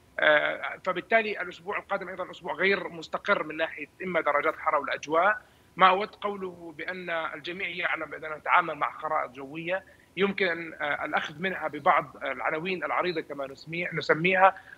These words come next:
فالعنوان الأبرز للأسبوع القادم هو استمرار سيطرة المرتفع الجوي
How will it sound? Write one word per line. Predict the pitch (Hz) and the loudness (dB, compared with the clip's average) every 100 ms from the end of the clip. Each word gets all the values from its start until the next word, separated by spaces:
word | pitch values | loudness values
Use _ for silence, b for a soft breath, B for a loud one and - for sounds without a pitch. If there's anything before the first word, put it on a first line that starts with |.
| - | 4
فالعنوان | - 160 151 165 190 196 | 8 8 6 4 2 2
الأبرز | 165 165 180 185 180 | -4 -8 -6 -8 -8
للأسبوع | 151 147 143 | -14 -16 -14
القادم | 147 151 160 | -8 -6 -6
هو | 156 147 | -10 -12
استمرار | - 165 170 196 196 - | -10 0 2 2 0 -4
سيطرة | 202 190 175 - | -6 -4 -6 -6
المرتفع | 156 175 180 170 120 120 | -8 -6 -4 2 2 2
الجوي | 135 170 156 | -4 -6 -6